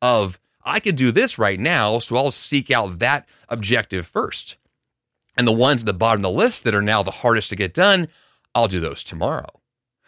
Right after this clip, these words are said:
Well, now all of a sudden your list of things to do is organized by challenging difficulty levels. It's organized by what you think is gonna get you moving. Now,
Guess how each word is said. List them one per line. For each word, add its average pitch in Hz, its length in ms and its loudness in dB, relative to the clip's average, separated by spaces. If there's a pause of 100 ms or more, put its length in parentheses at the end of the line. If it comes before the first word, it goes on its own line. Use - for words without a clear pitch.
(140)
Well, 131 120 2
now 190 140 4
all 247 60 2
of 208 60 -4
a 170 40 0
sudden 175 260 0
your 139 100 2
list 160 180 0
of 123 80 -6
things 151 200 -2
to 123 100 0
do 151 440 0 (100)
is 123 180 0
organized 120 920 0
by 131 380 2 (300)
challenging 135 640 0
difficulty 110 540 0
levels. 85 400 -6
It's 104 140 -8
organized 117 640 0
by 113 300 4 (160)
what 113 160 -2
you 165 240 -4
think 160 240 -2
is 117 120 -2
gonna 123 160 -2
get 107 240 -4
you 104 80 -4
moving. 95 440 -2
Now, 110 300 0